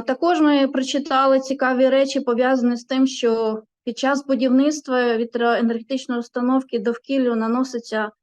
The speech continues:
найбільший негативний вплив, а саме,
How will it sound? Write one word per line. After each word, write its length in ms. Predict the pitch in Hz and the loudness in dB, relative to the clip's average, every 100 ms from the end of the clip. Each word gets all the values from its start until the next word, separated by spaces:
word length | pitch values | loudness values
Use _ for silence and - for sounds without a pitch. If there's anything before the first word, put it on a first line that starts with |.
| _ _ _ _ - | _ _ _ _ -4
найбільший 600 | 226 269 240 240 240 247 | 0 2 2 2 0 -2
негативний 600 | 226 220 233 247 247 233 | -2 -2 -2 0 0 0
вплив, 360 | 233 - 220 202 | -2 -4 -2 -2
а 60 | 214 | -4
саме, 500 | - 247 240 214 | -2 0 0 -2